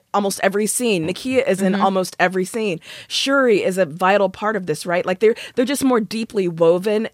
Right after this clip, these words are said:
Speaker 1: into the narrative. And also visually, it, okay, I get, you know, they, they couldn't make huge radical changes to the way that the Amazons were dressed, I guess. But I loved, um, the way the Dora Milaje, like, their, their uniforms were put together. I've done a lot of reading,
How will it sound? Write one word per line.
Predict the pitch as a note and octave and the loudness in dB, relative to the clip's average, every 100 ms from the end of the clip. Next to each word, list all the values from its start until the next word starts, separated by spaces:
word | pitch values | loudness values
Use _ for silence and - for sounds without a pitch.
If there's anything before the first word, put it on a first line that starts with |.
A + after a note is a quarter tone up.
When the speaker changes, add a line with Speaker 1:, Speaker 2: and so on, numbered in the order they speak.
| - | -4
Speaker 1:
into | F3+ F#3 A3 | -4 -4 -2
the | A#3 | -2
narrative. | A#3 A#3+ B3 C4+ C4+ - - | 0 0 2 0 -2 -12 -4
And | C4 | 0
also | D4+ D#4+ C4+ A3+ - | 0 2 0 0 -2
visually, | E3 A3+ C#4 B3 F#3+ D3+ D3+ D#3+ F#3 _ _ _ _ | 0 0 2 0 0 2 0 -2 -4 _ _ _ _
it, | F4+ A#3+ | -4 0
okay, | B3 B3 D#3+ G#3+ | 0 2 2 2
I | G#3+ | 2
get, | - D4+ - | 0 -2 -2
you | A3+ | 0
know, | A3+ G3+ | 2 2
they, | F#3+ G#3+ F#3 | 4 2 2
they | G#3+ | 0
couldn't | - C4+ A3+ | 0 -2 0
make | F#3+ F#3+ - _ | 0 0 -2 _
huge | - B3 G#3+ F3 | -8 -4 -4 2
radical | F3+ F3 E3 | 2 2 -2
changes | - F3+ D#3 | -2 -2 -2
to | - | -4
the | E3 | 0
way | E3 D#3+ | 4 4
that | D3+ C3+ - | 4 0 -2
the | E3 | -2
Amazons | E3 E3 E3 E3 D#3+ | -2 -2 -2 -2 -2
were | D3 | -4
dressed, | D3 D#3 C#3+ - - | 0 0 0 -4 -2
I | E3 | 0
guess. | F3 F3 - E3 - - - | 2 0 -2 -6 -16 -20 -6
But | G3 A#3+ | -4 2
I | A3+ C4 | 4 4
loved, | C4+ A3+ A#3 G3+ D#3 E3 F#3+ A3 _ _ _ | 2 2 4 4 2 0 -6 -14 _ _ _
um, | F#3 F3+ E3+ E3 | 0 2 2 -2
the | E3+ F3+ | -6 -2
way | F3 E3+ F3 | 2 4 4
the | E3 | 4
Dora | E3 E3+ E3 | 0 0 2
Milaje, | D#3+ D#3+ E3+ | 0 0 0
like, | D#3 D#3+ | -2 -2
their, | - E3+ C#3 | 0 2 2
their | E3+ | 0
uniforms | E3 F3 F3+ F3 D#3+ D#3+ | 0 -2 -4 -4 -6 -6
were | D3+ | -6
put | F3+ | -6
together. | D#3+ D#3+ D#3 D3+ | -6 -2 0 0
I've | G3 | 0
done | F#3+ | 0
a | |
lot | E3+ E3+ F3 | 2 4 4
of | D#3+ | 2
reading, | D#3+ E3 D#3+ D3 | -2 -2 -2 -4